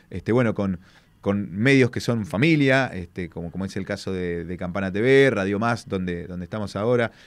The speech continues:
Así que, bueno, muy contentos de, de, del lugar de donde estamos, de, de todo lo que nos ha tocado pasar en todos estos años, eh, las distintas circunstancias, las distintas noticias que nos ha, eh, tocado contar, eh, y, y relatarle a la gente,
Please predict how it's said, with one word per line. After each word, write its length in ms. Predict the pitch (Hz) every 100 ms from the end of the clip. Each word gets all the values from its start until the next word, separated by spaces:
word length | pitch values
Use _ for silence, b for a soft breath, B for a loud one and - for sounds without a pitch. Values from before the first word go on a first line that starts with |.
| B B
Así 220 | - -
que, 100 | 113
bueno, 240 | 120 107 - b b
muy 140 | 120 127
contentos 400 | 131 151 117 104
de, 300 | 104 95 95
de, 220 | 92 92
del 200 | 90 95
lugar 220 | 101 117 123
de 80 |
donde 160 | 117 110
estamos, 380 | 104 156 151 123
de, 120 | 101
de 140 | 92
todo 160 | 87 123
lo 100 | 110
que 100 | 98
nos 120 | 95
ha 80 | 113
tocado 300 | 104 110 98
pasar 300 | 98 - 113
en 100 | 98
todos 240 | 101 95
estos 240 | 98 98 117
años, 400 | 143 156 160 - B B B B
eh, 520 | - 92 87 85 80 65
las 240 | 85 85
distintas 400 | 92 127 117 107
circunstancias, 560 | 85 90 156 165 156 104
las 120 | 90
distintas 360 | 90 107 101
noticias 400 | 95 92 104 101
que 80 | 98
nos 160 | 87 -
ha, 260 | 92 85 - b b b
eh, 540 | - 82 80 80 80 -
tocado 580 | - 92 110 107 95 87
contar, 400 | 80 98 127 131
eh, 160 | 127 95
y, 300 | 78 87 85
y 40 |
relatarle 400 | 87 90 90 110
a 40 | 101
la 80 |
gente, 380 | 98 131 127 156